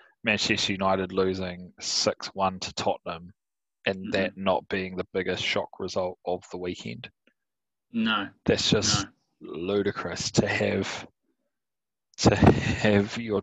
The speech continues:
Speaker 1: champions turn up against Villa and concede seven, and it could have been about ten.
Speaker 2: Yeah.
Speaker 1: There's
Speaker 2: Yeah.
Speaker 1: just, there's just no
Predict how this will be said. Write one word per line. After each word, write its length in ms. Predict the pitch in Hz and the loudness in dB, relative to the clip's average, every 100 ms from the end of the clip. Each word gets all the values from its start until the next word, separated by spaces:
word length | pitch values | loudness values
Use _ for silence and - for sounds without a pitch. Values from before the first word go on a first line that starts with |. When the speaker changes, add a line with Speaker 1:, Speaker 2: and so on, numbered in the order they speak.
| - | -2
Speaker 1:
champions 1040 | - - 98 104 104 98 90 90 - - - | -4 0 0 2 2 2 0 -6 -10 -12 -8
turn 340 | - 104 95 | -4 -2 -2
up 160 | 95 90 _ _ _ _ _ _ _ | -6 -8 _ _ _ _ _ _ _
against 420 | 107 104 92 - - | -4 -2 -2 -4 -2
Villa 400 | 98 90 87 - _ _ _ _ | 0 2 0 -4 _ _ _ _
and 180 | - 95 | -6 -4
concede 560 | - 92 - - 98 95 | -4 -4 -2 2 2 0
seven, 640 | - - 95 95 87 87 - _ - _ _ - | -2 4 2 2 -4 -6 -16 _ -20 _ _ -6
and 140 | 90 | -4
it 100 | - - | -4 -4
could 220 | - 101 | 0 4
have 180 | 90 90 | 2 2
been 240 | 95 90 | 0 0
about 340 | 90 95 87 - | -2 -2 -2 -4
ten. 480 | - - 92 90 95 _ - - - - _ _ _ _ - - | -6 -2 -4 -4 -14 _ -20 -20 -20 -20 _ _ _ _ -20 -10
Speaker 2:
Yeah. 260 | 104 98 - _ _ _ - _ - | -4 -4 -6 _ _ _ -20 _ 0
Speaker 1:
There's 200 | 104 98 | 2 6
Speaker 2:
Yeah. 60 | |
Speaker 1:
just, 440 | 110 101 - - - - _ _ _ _ _ _ _ - | 6 6 4 0 -4 -8 _ _ _ _ _ _ _ -2
there's 180 | 104 - | 2 4
just 540 | 110 - - - - _ - | 4 4 2 -2 -8 _ -12
no 800 | 98 98 101 104 104 104 101 | 0 4 6 8 6 4 0